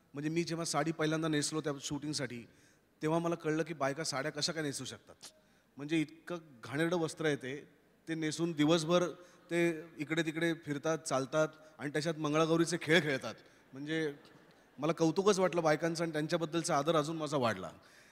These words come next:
की मला त्या साडीमध्ये मी कधी बाहेर पडतोय असं वाटत होतं, कितकं अनकम्फर्टेबल मला त्या साडीमध्ये होत होतं. आणि त्याच्यात मला काम करायचं होतं, तर मला कळत नव्हतं की बाई कशी साकारायची. म्हणजे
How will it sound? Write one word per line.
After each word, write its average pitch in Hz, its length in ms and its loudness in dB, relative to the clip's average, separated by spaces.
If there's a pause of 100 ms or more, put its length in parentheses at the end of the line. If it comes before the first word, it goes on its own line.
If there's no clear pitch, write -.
(240)
की 185 80 -4
मला 175 200 4
त्या 208 120 2
साडीमध्ये 196 540 2
मी 214 200 -2
कधी 180 160 4
बाहेर 185 220 6
पडतोय 185 240 2
असं 165 140 0
वाटत 147 160 2
होतं, 151 320 -4
कितकं - 280 -2
अनकम्फर्टेबल 208 600 6
मला 190 160 4
त्या 180 100 0
साडीमध्ये 147 400 -4
होत 110 160 -10
होतं. 92 180 -18 (520)
आणि 165 140 -4
त्याच्यात 196 580 -4
मला 226 120 0
काम 180 260 0
करायचं 175 320 2
होतं, 147 160 -6
तर 156 80 -2
मला 208 160 4
कळत 214 300 0
नव्हतं 233 220 -6
की 226 120 -10
बाई 185 260 0
कशी 294 240 -4
साकारायची. 131 680 -6
म्हणजे 135 400 -4